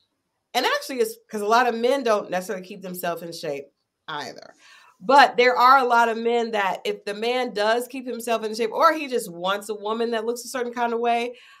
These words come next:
I've heard a lot of men say that women don't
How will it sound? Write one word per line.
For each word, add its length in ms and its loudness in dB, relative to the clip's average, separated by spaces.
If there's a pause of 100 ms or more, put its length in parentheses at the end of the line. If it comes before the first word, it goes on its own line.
(140)
I've 220 2
heard 180 0
a 60 2
lot 260 4
of 80 -6
men 180 -6
say 280 -4
that 240 -2
women 760 -4 (420)
don't 560 2